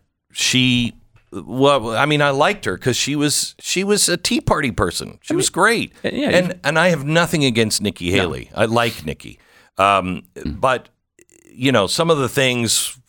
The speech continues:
Speaker 1: where, sh-, you know, we want to monitor who's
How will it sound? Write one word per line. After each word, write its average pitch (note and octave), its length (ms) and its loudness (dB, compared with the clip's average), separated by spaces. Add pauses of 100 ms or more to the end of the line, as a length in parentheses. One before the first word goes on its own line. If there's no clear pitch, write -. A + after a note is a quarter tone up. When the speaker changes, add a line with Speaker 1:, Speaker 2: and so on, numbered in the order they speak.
Speaker 1:
where, A2+ 540 4
sh-, - 220 -6 (160)
you B2+ 120 2
know, E2 420 2
we A2+ 220 2
want A2 360 2
to F#2 140 -2
monitor G#2 580 2
who's G2+ 440 0